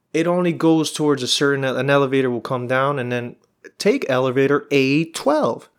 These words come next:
And now you have to, like, huh? You hear the ding? 'Cause you know an elevator just got there, but now you gotta find A twelve. And so I'm in there and I'm like, "All right."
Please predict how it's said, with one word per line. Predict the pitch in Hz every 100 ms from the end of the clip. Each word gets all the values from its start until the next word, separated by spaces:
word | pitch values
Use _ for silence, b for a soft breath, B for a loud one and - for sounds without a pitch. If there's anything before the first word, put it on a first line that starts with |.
| _ _ _
And | 131
now | 151 165
you | 165
have | 156
to, | 151
like, | 139 123 - B B
huh? | - 160 202 B _
You | 143
hear | 135 180
the | 156
ding? | 127 160 170 208 214
'Cause | - 131 131
you |
know | 139 147
an | 156
elevator | 143 147 143 139
just | 135 123
got | 135 139 139
there, | 160
but | 135
now | 131
you | 139
gotta | 135 123
find | 139 127 -
A | 135 123
twelve. | - 123 107 - b b b b b
And | 160
so | 185 202
I'm | 208
in | 226 220
there | 214 214 214
and | 202
I'm | 175 175
like, | 170 156
"All | 175
right." | 156 139 135 123